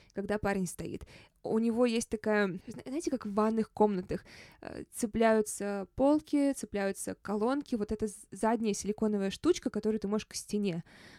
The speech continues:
э, прижать, и оно прицепится. Вот, в общем, я это цепляла на стены,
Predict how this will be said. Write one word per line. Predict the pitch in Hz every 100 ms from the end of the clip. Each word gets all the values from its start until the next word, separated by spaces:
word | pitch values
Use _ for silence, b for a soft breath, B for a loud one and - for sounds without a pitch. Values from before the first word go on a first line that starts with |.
| B
э, | - 180 -
прижать, | 185 185 226 359 - - - _ -
и | 185 190 196 185 -
оно | 208 196
прицепится. | 208 190 180 - 196
Вот, | 196
в | 208
общем, | - 208
я | 214 269
это | 233
цепляла | - 185 185 175
на | 175
стены, | - - 311 359